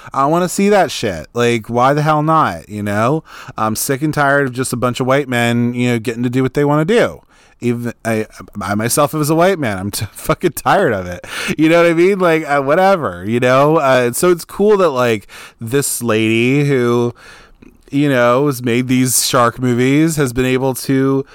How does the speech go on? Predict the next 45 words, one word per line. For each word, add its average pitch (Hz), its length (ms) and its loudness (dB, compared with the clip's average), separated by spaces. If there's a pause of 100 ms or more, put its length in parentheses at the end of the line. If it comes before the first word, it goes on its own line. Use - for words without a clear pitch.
(360)
have 139 200 0
a 147 80 -8
fun 151 280 0
time 135 320 0
with 175 200 0
it, 196 320 2
and 170 420 2
I 165 180 0
hope 196 240 0
she - 200 -6
makes 220 300 -2
more, 104 500 -2
you 110 160 -2
know? 127 340 2
And, 139 280 0 (400)
and 151 140 2
I 170 80 2
think 202 120 0
that's 202 160 0
so 202 180 0
super 208 320 -4
cool, 139 540 0
you 113 140 0
know? 147 400 0 (340)
So 175 540 2 (1400)
that's 185 220 -4
my 202 100 2
little, 151 600 2
my 127 180 -2
little 127 180 0
wrap 107 320 0
up 107 220 -4
on, 101 420 0
on 98 120 -4
what 98 100 -4
Santa 135 320 -2
Jaws, 165 720 0
you 156 100 2
know, 135 140 0
is, 143 640 0 (420)
what 147 160 0
I 156 60 2
think 123 280 -4
about 127 380 2
it. 127 300 2